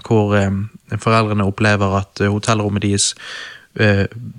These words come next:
blir booket lengre og lengre vekk fra deres hotellrom i etasjer under og på andre siden av hotellet og så videre. Og,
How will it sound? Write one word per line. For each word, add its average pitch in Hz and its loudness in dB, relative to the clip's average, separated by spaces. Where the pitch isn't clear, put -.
blir 113 2
booket 107 0
lengre 117 4
og 104 2
lengre 101 0
vekk 107 -4
fra 101 0
deres 107 2
hotellrom 101 0
i 98 -2
etasjer 104 0
under 101 2
og 98 0
på - -4
andre 110 2
siden 110 2
av 104 2
hotellet 104 2
og 101 2
så 110 0
videre. 110 4
Og, 104 0